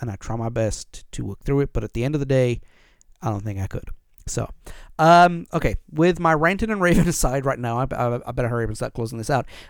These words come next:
If you guys are on social media, look us up, Facebook, Twitter, and Tumblr,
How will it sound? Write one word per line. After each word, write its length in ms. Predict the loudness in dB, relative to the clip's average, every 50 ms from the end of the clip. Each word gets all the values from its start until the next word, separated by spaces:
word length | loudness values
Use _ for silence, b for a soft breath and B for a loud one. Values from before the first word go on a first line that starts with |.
| B 0
If 180 | 0 0 2
you 100 | 2 4
guys 240 | 6 6 6 6 4
are 80 | 2 -2
on 80 | -2
social 300 | -2 -2 -2 0 0 0
media, 440 | 2 2 2 2 2 2 2 2 0 0
look 240 | -2 -2 0 0 -2
us 140 | -2 -2 -2
up, 180 | -2 -4 -4
Facebook, 560 | -10 -8 -4 -4 -2 -2 -2 -2 -4 -4 -2
Twitter, 300 | -2 -2 -2 -2 -4 -6
and 120 | -8 -4 -4
Tumblr, 340 | -4 -4 -4 -6 -10 -12